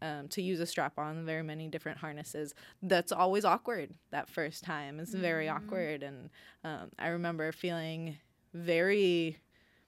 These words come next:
Speaker 1: it almost felt wrong. I was like, "This, <sighs> this,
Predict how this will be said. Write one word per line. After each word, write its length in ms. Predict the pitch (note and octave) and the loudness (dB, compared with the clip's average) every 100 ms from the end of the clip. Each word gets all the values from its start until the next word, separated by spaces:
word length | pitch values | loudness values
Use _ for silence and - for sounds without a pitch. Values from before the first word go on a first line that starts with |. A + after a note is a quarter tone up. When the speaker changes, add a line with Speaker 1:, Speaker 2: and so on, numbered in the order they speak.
| _ _ _ _ - | _ _ _ _ 4
Speaker 1:
it 120 | G#3+ | 6
almost 320 | - F3+ F#3+ | 6 4 4
felt 260 | - F#3+ - | 6 6 6
wrong. 340 | E3 E3 G3+ | 4 4 4
I 80 | E3 | 2
was 220 | D#3 D#3 | -2 -2
like, 260 | D#3 D3+ - - | -2 -2 -4 -10
"This, 160 | D3 - - D3 E3+ E3 D3+ | -12 -12 -16 -10 -8 -6 -8
<sighs> 520 | C#3+ _ _ _ - | -12 _ _ _ 0
this, 380 | F3 E3 - | 0 0 -4